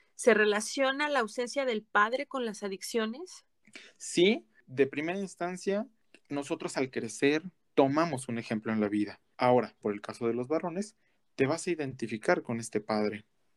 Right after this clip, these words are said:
Speaker 2: Sea como sea, las características que posea, vas a tener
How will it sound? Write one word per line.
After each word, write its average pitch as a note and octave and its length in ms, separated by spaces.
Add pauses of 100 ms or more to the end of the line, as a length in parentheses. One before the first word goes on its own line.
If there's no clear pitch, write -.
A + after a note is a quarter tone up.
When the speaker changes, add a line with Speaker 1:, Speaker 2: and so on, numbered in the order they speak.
(180)
Speaker 2:
Sea E3 340
como A#2+ 260
sea, E3+ 420
las B2 160
características B2 960
que A#2 140
posea, E3 640 (720)
vas D#3 280
a D#3+ 80
tener B2 440